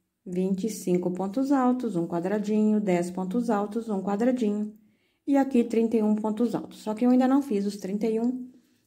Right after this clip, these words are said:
porque eu tenho o meu aumento. Como eu fiz o aumento do início com vocês, eu vou fazer o início do final da carreira. Vou fazer o aumento do final da carreira, melhor dizendo, né?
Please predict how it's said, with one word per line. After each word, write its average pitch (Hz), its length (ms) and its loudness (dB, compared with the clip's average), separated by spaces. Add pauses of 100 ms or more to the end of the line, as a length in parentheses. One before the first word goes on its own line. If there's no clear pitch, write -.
(120)
porque 277 220 2
eu 240 80 6
tenho 226 200 2
o 226 40 4
meu 233 120 6
aumento. - 400 0
Como 233 240 0
eu 285 60 6
fiz 196 260 -2
o 202 40 0
aumento 170 340 0
do 180 120 -2
início 175 420 2
com 156 140 -6
vocês, 208 480 0
eu 180 80 2
vou 170 100 -2
fazer 180 280 -4
o 196 80 0
início 185 300 2
do 214 80 -4
final 233 260 -2
da 247 100 0
carreira. 277 440 0 (1400)
Vou 180 120 -8
fazer 185 340 0
o 202 100 2
aumento 190 600 2
do - 120 -10
final 180 340 -2
da 165 100 -2
carreira, 180 480 -8
melhor 160 300 -4
dizendo, 185 440 -6
né? 233 320 0